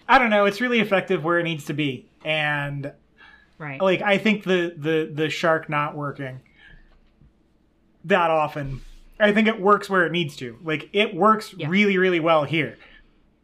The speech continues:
Speaker 2: Mm-hmm.
Speaker 1: It works really, really well when Quint dies. Spoilers for five
Speaker 2: Yep.
Speaker 1: episodes from now. Um, but <laughs> it, uh, it doesn't need to work any more than that, I think.
Speaker 2: Mm-hmm.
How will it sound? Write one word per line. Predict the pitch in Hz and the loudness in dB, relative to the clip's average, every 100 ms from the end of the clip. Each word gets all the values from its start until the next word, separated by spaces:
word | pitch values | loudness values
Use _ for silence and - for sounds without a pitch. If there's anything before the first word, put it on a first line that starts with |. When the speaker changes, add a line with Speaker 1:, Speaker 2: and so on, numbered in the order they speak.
| _ - | _ -12
Speaker 2:
Mm-hmm. | 156 151 277 | -8 -2 4
Speaker 1:
It | 285 | 6
works | 277 262 208 | 6 2 2
really, | 226 214 | 2 4
really | 202 196 | 2 4
well | 190 180 170 165 - - _ - | 4 4 2 -2 -10 -20 _ -4
when | 175 160 | -2 0
Quint | 190 180 180 | 0 0 2
dies. | 156 127 120 - | 0 0 -8 -20
Spoilers | - 175 156 156 143 | -6 -2 0 0 -4
for | - 143 | -6 -6
five | 147 139 | -4 -2
Speaker 2:
Yep. | 135 | -4
Speaker 1:
episodes | 131 127 | -8 -12
from | - 123 | -16 -16
now. | 101 - 170 | -18 -12 0
Um, | 170 165 160 147 143 - - - 214 - _ _ - | 2 2 0 -2 -8 -18 -14 -8 -8 -8 _ _ -14
but | 143 208 196 185 180 - | -2 0 2 0 -4 -6
<laughs> | |
it, | 131 269 233 208 208 208 | -2 0 2 2 0 -2
uh, | 180 170 160 147 143 127 - _ _ _ _ - _ _ _ _ _ _ _ _ _ - | 0 2 2 0 -2 -6 -14 _ _ _ _ -20 _ _ _ _ _ _ _ _ _ -2
it | 226 233 | -2 2
doesn't | 277 247 | 2 2
need | 240 254 | -2 0
to | 226 | 0
work | 220 214 | 2 2
any | 220 208 | 2 2
more | 190 202 | 2 0
than | 180 | 0
that, | 180 226 110 - | 0 0 -2 -8
I | 147 147 | -6 -4
think. | 143 110 - - _ _ _ | -6 -10 -14 -20 _ _ _
Speaker 2:
Mm-hmm. | 180 156 170 170 | -16 -14 -12 -14